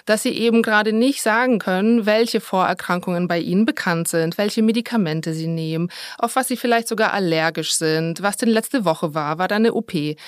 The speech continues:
Ähm, es, es kann tatsächlich im schlechtesten Fall auch für den Patienten schlecht deswegen ausgehen, weil einfach Zeit verloren geht, wichtige Informationen nicht vorliegen. Und das ist eben die Hoffnung an die elektronische Patientenakte,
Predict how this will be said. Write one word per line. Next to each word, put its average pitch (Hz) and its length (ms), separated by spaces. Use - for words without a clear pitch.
Ähm, 240 460
es, 233 180
es - 160
kann 277 200
tatsächlich 247 480
im 226 80
schlechtesten 226 560
Fall 226 320
auch 214 220
für 240 100
den 226 100
Patienten 226 540
schlecht - 420
deswegen 214 640
ausgehen, 180 680
weil 196 180
einfach 190 400
Zeit 185 320
verloren 262 400
geht, 226 260
wichtige 208 320
Informationen 190 680
nicht 185 160
vorliegen. 220 580
Und 233 460
das 214 160
ist 247 120
eben 240 280
die 226 160
Hoffnung 196 420
an 277 160
die 262 80
elektronische 226 560
Patientenakte, 185 720